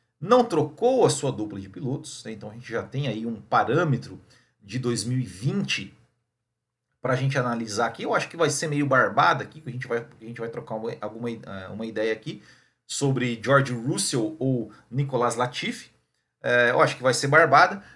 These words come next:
mas, é, mas eu tenho algumas, algumas considerações aqui que eu gostaria de fazer, é, em relação a esse, a esse duelo interno da equipe Williams. Só pra gente pegar aqui que em dois mil e vinte, né,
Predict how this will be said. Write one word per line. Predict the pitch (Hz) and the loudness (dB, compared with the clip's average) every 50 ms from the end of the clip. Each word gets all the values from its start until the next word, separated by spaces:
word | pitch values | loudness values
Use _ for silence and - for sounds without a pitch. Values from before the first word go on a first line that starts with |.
| - - _ | -20 -18 _
mas, | - 254 262 262 | 0 2 2 4
é, | 277 269 | 2 2
mas | 226 254 262 262 - - - - | 2 0 -2 -2 -4 -8 -12 -14
eu | 135 135 - - 131 - - | -14 -14 -12 -8 -8 -8 -2
tenho | - 233 233 | 2 2 2
algumas, | 220 208 220 233 220 - - - - | 4 2 2 0 0 0 -2 -2 -2
algumas | 185 185 196 196 196 - | -2 -2 -4 -6 -6 -6
considerações | - - 214 202 - - 185 190 202 202 180 139 - - - 190 202 214 208 165 135 | -6 -6 -6 -6 -6 -4 -2 0 0 0 0 0 -2 -4 -4 -4 -4 -4 -4 -2 -2
aqui | 147 - - 139 139 | -4 -4 -4 -8 -6
que | 139 160 | -6 -6
eu | 151 | -6
gostaria | 147 143 - - 165 143 131 127 135 135 - - - - _ _ | -4 -6 -2 0 0 0 0 0 -2 -4 -6 -10 -18 -20 _ _
de | - 120 139 | -8 -8 -6
fazer, | - - 175 156 135 - - 131 135 135 135 - - - _ - | 0 2 2 2 2 0 -2 -2 -2 -4 -4 -8 -16 -20 _ -4
é, | 123 123 123 120 - - | -2 0 0 -2 -2 -2
em | 147 135 | 0 2
relação | 143 135 135 127 - - - 123 127 120 - - _ _ | 2 2 2 0 -2 -4 -4 -6 -6 -6 -8 -14 _ _
a | 127 135 | 0 2
esse, | 135 139 151 143 - - - 151 143 - - - | 2 2 0 -2 -2 -4 -6 -4 -6 -6 -2 0
a | 143 | 0
esse | 151 147 143 - 143 | 0 0 -2 -4 -4
duelo | 135 143 139 139 135 135 | -4 -2 0 0 2 2
interno | 139 135 - 117 110 113 117 117 - _ _ _ _ | 0 0 0 -2 -2 -2 -4 -6 -12 _ _ _ _
da | _ - 123 123 123 - | _ 4 4 4 4 2
equipe | 131 131 - - - 127 - 147 147 | -2 -8 -8 -8 -10 -10 -6 -4 -4
Williams. | 127 104 117 156 165 123 95 92 90 - - - - - _ _ _ _ | -4 -2 -2 0 0 0 -2 -4 -8 -10 -12 -12 -14 -16 _ _ _ _
Só | _ - - 254 233 | _ -2 2 2 2
pra | 233 208 | 2 2
gente | 214 202 196 - | -2 -2 -6 -2
pegar | - 196 165 143 156 | -2 -2 4 6 6
aqui | 151 147 - 180 190 196 - - _ _ _ _ | 4 4 2 -4 -12 -14 -16 -20 _ _ _ _
que | _ 170 147 - _ _ _ _ | _ -18 -18 -18 _ _ _ _
em | - 226 269 302 311 269 | 0 0 0 2 0 2
dois | 208 196 170 156 131 | 4 4 4 4 4
mil | 143 175 180 | 2 0 0
e | 160 135 | -2 -4
vinte, | - 131 143 143 - - - - - - _ _ _ _ _ _ _ | -2 0 0 0 -2 -4 -8 -14 -18 -20 _ _ _ _ _ _ _
né, | 110 123 - | -6 -6 -6